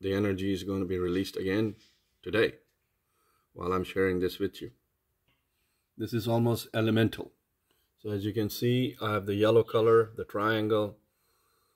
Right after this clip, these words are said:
I have the blue color, I have the red color, I have the green color, and brown color.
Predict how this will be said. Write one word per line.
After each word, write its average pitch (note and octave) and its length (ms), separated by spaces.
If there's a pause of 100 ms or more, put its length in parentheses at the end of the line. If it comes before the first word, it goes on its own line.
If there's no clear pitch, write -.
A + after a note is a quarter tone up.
(320)
I G#2 120
have F#2 160
the F#2 60
blue A2+ 260
color, A#2 460 (680)
I G2 120
have F2+ 100
the F2+ 100
red A2 260
color, A2 420 (200)
I F2+ 100
have F2 80
the F2+ 100
green G#2 260
color, G2+ 400 (140)
and F2 140
brown E2 260
color. - 300